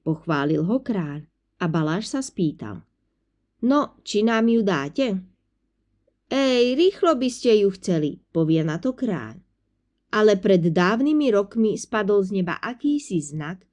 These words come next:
a zachytil sa kdesi na veži. Doteraz ho nik nemohol dostať dolu.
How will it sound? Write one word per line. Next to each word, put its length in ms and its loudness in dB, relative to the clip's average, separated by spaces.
a 80 -2
zachytil 560 2
sa 160 -2
kdesi 480 0
na 160 -6
veži. 400 -6
Doteraz 640 2
ho 80 4
nik 240 -2
nemohol 480 0
dostať 480 -4
dolu. 320 -4